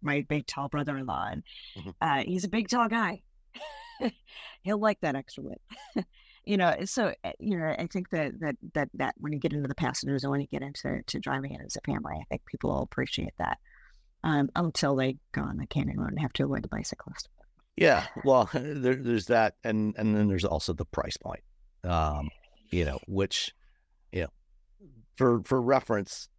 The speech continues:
Speaker 2: the twenty twenty-four Cadillac Lyriq rear-wheel drive, same three hundred forty horsepower, um, starts at fifty-eight thousand five hundred ninety dollars. An R S all-wheel drive, sixty-one thousand seven hundred and ninety dollars.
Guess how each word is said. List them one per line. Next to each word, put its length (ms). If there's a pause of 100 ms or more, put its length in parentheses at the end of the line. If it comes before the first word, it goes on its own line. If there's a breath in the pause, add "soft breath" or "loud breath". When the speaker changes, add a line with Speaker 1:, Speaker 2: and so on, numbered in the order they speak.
(220)
Speaker 2:
the 60
twenty 240
twenty-four 440
Cadillac 420
Lyriq 380 (260)
rear-wheel 380
drive, 400 (400)
same 500 (440)
three 140
hundred 200
forty 260
horsepower, 640 (500)
um, 460 (320)
starts 320
at 100
fifty-eight 380
thousand 320
five 240
hundred 200
ninety 280
dollars. 480 (1400)
An 100
R 280
S 300
all-wheel 400
drive, 360 (920)
sixty-one 640
thousand 420
seven 300
hundred 240
and 100
ninety 220
dollars. 500